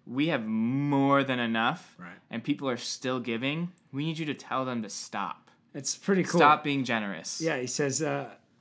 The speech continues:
Speaker 2: Moses had to stop the contribution 'cause so many were offering. "We
Speaker 1: Mm-hmm.
Speaker 2: have more than we need, and we only need what we need," which is pretty encouraging 'cause, uh, in those,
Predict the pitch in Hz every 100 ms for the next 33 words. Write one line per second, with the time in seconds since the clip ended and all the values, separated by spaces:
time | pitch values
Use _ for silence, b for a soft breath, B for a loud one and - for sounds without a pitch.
0 | - 131 147 160 160 160 120 - - 160
1 | 156 - - 135 120 123 131 101 92 -
2 | 123 - 180 160 165 147 135 131 127 -
3 | 104 120 123 127 135 131 139 147 143 143
4 | 139 135 131 127 127 - b b b b
5 | b 135 127 139 151 143 151 139 139 143
6 | 156 113 - B B B B B - -
7 | 160 170 - - 190 175 156 165 151 170
8 | 170 - 147 127 151 139 135 143 147 139